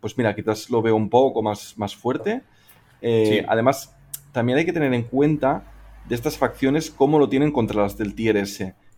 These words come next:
Speaker 1: Y creo que Hunter Clade lo tiene un poco más decente que estas otras que estamos viendo.
Speaker 2: Yo creo que por debajo de Hunter Clay sí, seguro. O sea, seguro, seguro. Cien por cien. Eh, no s-, yo diría que están por debajo de Veterana y de Orcomandos. Me da la sensación.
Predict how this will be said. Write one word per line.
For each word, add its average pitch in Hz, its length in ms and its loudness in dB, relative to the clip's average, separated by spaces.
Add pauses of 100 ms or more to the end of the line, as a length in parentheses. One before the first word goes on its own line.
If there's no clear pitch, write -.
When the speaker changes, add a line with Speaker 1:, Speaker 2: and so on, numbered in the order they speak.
Speaker 1:
Y 104 40 -18
creo 165 200 -4
que 165 160 -4
Hunter 117 380 -2
Clade 135 300 2
lo 143 80 2
tiene 135 160 -2
un 131 80 0
poco 127 180 -4
más 117 140 -2
decente 117 400 -4
que 113 140 -4
estas 107 260 -6
otras 107 220 -12
que - 80 -20
estamos 101 320 -8
viendo. 104 240 -12 (460)
Speaker 2:
Yo 123 200 -2
creo 185 140 -2
que 180 60 -6
por 139 120 -2
debajo 113 240 -4
de 131 80 -4
Hunter 104 180 -6
Clay 107 180 -6
sí, - 180 -12
seguro. - 440 -18
O - 380 -20
sea, 85 120 -12
seguro, 80 280 -14
seguro. 76 320 -16 (220)
Cien 87 140 -16
por 85 100 -16
cien. 82 180 -16 (1400)
Eh, 113 640 2
no 127 80 -4
s-, - 400 -10 (380)
yo 123 100 -4
diría 147 200 6
que 160 60 0
están 156 400 -2
por 123 520 2
debajo 135 840 -2
de 127 240 -4
Veterana 123 340 0
y - 20 0
de 120 80 0
Orcomandos. 87 760 -12
Me 110 100 -12
da 104 80 -6
la 107 60 -6
sensación. 85 500 -14